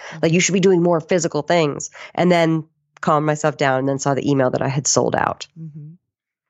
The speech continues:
Speaker 2: of the book.
Speaker 1: And you don't have to be, worry about being woo, because one of my good friends, Jeanette Moss, she comes on my show as a guest co-host, and she's
Speaker 2: Yeah.
Speaker 1: a laws of attraction coach. So she just,
Speaker 2: Mm.
Speaker 1: she talks about, look, you know, how she built her business was she would go walking with her dogs 'cause she loves her animals.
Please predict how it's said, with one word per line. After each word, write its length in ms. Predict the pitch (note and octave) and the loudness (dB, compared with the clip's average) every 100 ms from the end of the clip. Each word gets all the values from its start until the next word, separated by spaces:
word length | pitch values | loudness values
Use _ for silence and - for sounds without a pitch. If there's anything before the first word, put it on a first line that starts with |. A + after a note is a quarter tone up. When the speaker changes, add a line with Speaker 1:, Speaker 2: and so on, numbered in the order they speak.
| _ - | _ -4
Speaker 2:
of 120 | C#3+ B2 | -2 0
the 40 | |
book. 300 | A2+ - - - | 0 -2 -6 -2
Speaker 1:
And 100 | A3+ | 0
you 60 | |
don't 100 | A#3 G#3 | 2 0
have 120 | E3+ | -2
to 80 | E3+ | -4
be, 100 | F3+ | 0
worry 220 | E3 D#3 | 2 2
about 240 | D3+ C#3 | 2 0
being 200 | C#3+ C#3 | -2 -2
woo, 220 | C#3 C3+ | 0 0
because 460 | C3+ C#3+ E3 C#3 - | -2 -4 -4 -4 -2
one 120 | F3 F3+ | -2 0
of 40 | |
my 140 | F3 | -2
good 260 | E3 E3 F3+ | -2 -4 -6
friends, 460 | - D3+ E3+ E3+ - - | -6 -4 -4 -6 -10 -18
Jeanette 360 | C#3+ D#3 D3+ - | -6 0 0 0
Moss, 340 | C#3 C3+ D3 | 0 2 2
she 120 | - D3+ | -2 -2
comes 200 | F3+ D3+ | -2 0
on 120 | C#3+ | -2
my 120 | C#3 | -2
show 220 | C#3 C#3 C#3 | -4 -2 -2
as 80 | |
a 60 | C#3 | -4
guest 280 | D#3 C#3 - | -6 -8 -4
co-host, 460 | C#3+ D3+ D3+ E3+ - - - | -2 -2 -2 -6 -16 -20 -8
and 140 | E3 | 0
she's 60 | E3+ | 2
Speaker 2:
Yeah. 160 | D#3 | 4
Speaker 1:
a 20 | D#3 | 4
laws 280 | D3+ D3+ C#3 | 2 2 -2
of 40 | |
attraction 440 | B2+ C3 C3+ C3 | -6 -8 -8 -12
coach. 320 | A#2+ C#3+ - - | -12 -12 -10 -8
So 100 | C3 | -8
she 240 | - E3 D3 | -6 -8 0
just, 60 | C4+ | 2
Speaker 2:
Mm. 180 | A#3+ D3+ - | 4 0 -10
Speaker 1:
she 120 | - B3+ | -12 -2
talks 220 | D4 C4 | -2 0
about, 160 | A#3+ G#3+ | -4 -4
look, 200 | D4 - | -4 -2
you 60 | F#3+ | -2
know, 80 | F3+ | 0
how 120 | F3 | -2
she 140 | - | -2
built 200 | F3 F#3 - | -2 -2 -2
her 100 | D3 | -2
business 480 | C#3+ C#3+ F#3+ - | -2 0 -2 0
was 320 | D#3 C#3+ D3 - _ _ _ | 4 4 2 -8 _ _ _
she 160 | - G#3+ | -4 -2
would 100 | G3+ | 2
go 180 | G3 F3+ | 2 2
walking 680 | C#3+ D#3+ - G#3+ A3 A3 | 2 2 2 -2 -2 -2
with 120 | A3 A#3 | -4 -4
her 80 | A3+ | -2
dogs 480 | B3 E4+ G3+ - | -2 -2 -6 -8
'cause 140 | - D#3 | -8 -4
she 120 | E3+ | -2
loves 220 | D3+ D3 | -2 -2
her 80 | D3 | -4
animals. 540 | C3 C#3+ F3 C4+ - | -4 -4 -8 -10 -18